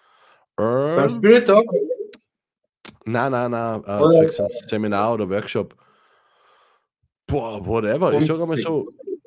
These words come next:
Speaker 2: wenn, wenn meine, wenn die Reisekosten und die Aufenthaltskosten gedeckt sind, dann ist das immer schon mal ein cooler Anfang. Äh, also würde das jetzt eher nicht von, äh, Teilnehmerzahlen an und für sich abhängen,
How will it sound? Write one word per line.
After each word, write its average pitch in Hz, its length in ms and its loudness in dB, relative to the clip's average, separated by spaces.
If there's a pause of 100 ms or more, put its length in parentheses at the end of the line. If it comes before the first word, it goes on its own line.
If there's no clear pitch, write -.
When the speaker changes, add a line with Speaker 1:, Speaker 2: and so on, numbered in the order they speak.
(220)
Speaker 2:
wenn, 139 760 -4
wenn 123 260 -8
meine, 113 840 -8 (360)
wenn 95 300 -10
die 95 120 -10
Reisekosten 92 1400 -8 (180)
und 95 160 -12
die 90 60 -6
Aufenthaltskosten 120 880 -6
gedeckt 123 420 -8
sind, 92 460 -8
dann 92 140 -8
ist 92 200 -14
das 92 120 -14
immer 95 200 -8
schon 87 160 -8
mal 82 100 -8
ein - 40 -18
cooler 90 340 -8
Anfang. 69 460 -14 (1040)
Äh, 78 60 -8
also 85 600 -4
würde 98 200 -2
das 87 200 -6
jetzt 90 200 -8
eher 90 200 -4
nicht 85 240 -8
von, 78 420 -8 (1000)
äh, 80 220 -4
Teilnehmerzahlen 87 1300 -8
an 85 140 -8
und 85 120 -10
für 104 100 -6
sich 113 160 -10
abhängen, 87 400 -8